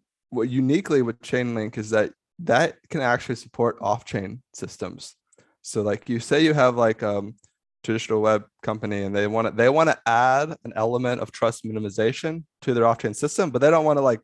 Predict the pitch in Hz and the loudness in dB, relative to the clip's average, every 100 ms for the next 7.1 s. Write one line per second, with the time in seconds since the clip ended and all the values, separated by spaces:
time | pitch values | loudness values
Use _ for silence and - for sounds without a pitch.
0 | - 127 123 131 110 107 113 - 113 - | -2 -2 0 -4 -4 -2 -2 -6 -10 -10
1 | 110 110 104 101 117 _ _ _ _ - | -6 -4 -4 -8 -14 _ _ _ _ -4
2 | 123 170 185 180 147 139 135 113 117 117 | 2 4 4 4 0 -2 -2 0 -2 -2
3 | 104 110 120 107 104 - _ _ _ - | -4 -2 -2 -2 -4 -6 _ _ _ -4
4 | 104 104 - - _ _ _ _ _ _ | -2 -2 -2 -8 _ _ _ _ _ _
5 | - 120 113 113 113 - 104 92 131 131 | -4 -4 -2 -4 -4 -4 -8 -6 0 2
6 | 135 127 127 127 - 117 - 117 113 107 | 2 2 0 -4 -4 -8 0 2 4 2
7 | 98 | -2